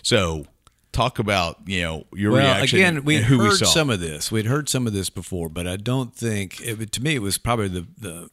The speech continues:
Speaker 2: the most fun geek moment of the whole thing because we saw Black Bolt from the Inhumans. And
Speaker 1: The
Speaker 2: he was played, he was in costume, in comic book accurate costume,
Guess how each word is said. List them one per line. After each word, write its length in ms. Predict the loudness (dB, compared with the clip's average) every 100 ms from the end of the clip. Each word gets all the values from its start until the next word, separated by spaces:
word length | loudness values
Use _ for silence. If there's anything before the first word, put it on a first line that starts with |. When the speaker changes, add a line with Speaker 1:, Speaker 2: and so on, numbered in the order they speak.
| _
Speaker 2:
the 280 | -18 -16 -14
most 400 | -6 -4 -4 -6
fun 360 | -6 -4 -2 -4
geek 380 | -6 -8 -6
moment 360 | -6 -6 -6 -8
of 60 | -10
the 80 |
whole 200 | -10 -10
thing 240 | -10 -12 -10
because 420 | -12 -6 -4 -2
we 120 | -4
saw 440 | -4 -4 -4 -6 -8 -14 -20 -20 _
Black 380 | -4 -2 -2 -4
Bolt 500 | -2 0 -2 -6 -14 -20 -20
from 240 | -4 -2 -2
the 100 | -2
Inhumans. 840 | -2 0 -2 -2 -6 -8 -10 -12 -14 -16 _ -4
And 80 | 4
Speaker 1:
The 60 | 4
Speaker 2:
he 60 |
was 220 | 4 -2 -2
played, 400 | -2 2 2 2
he 140 | 0
was 120 | -2
in 260 | -2 -2 -2
costume, 580 | -2 -2 -2 -2 0 0
in 100 | -2
comic 320 | -4 -4 -4
book 180 | -4 -2
accurate 380 | -4 -6 -8
costume, 540 | -4 -4 -4 -6 -8